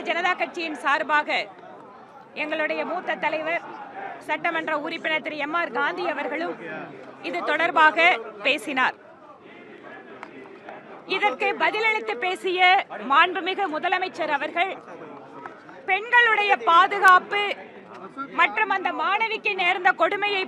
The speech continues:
பற்றியெல்லாம் பெரிய அளவிலே கவனத்தை எடுத்து இந்த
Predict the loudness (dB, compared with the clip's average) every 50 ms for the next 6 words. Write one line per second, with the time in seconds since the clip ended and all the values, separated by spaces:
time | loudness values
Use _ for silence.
0 | 2 2 2 2 0 0 2 2 4 6 6 6 6 4 0 -14 -18 -18 -18 -20
1 | -20 -20 -20 -20 -20 -20 -20 -20 -20 -20 -20 -20 -20 -20 -20 -20 -20 -20 -20 -20
2 | -20 -14 -10 -8 -8 -8 -10 -16 -16 -16 -14 -14 -14 -14 -14 -14 -14 -12 -6 -4
3 | -2 0 2 4 4 6 8 8 8 8 6 4 2 0 2 4 4 4 4 2
4 | -2 -8 -6 -2 0 0 0 2 2 0 0 0 0 -2 0 0 -2 -2 -4 -4
5 | -6 -4 -2 0 2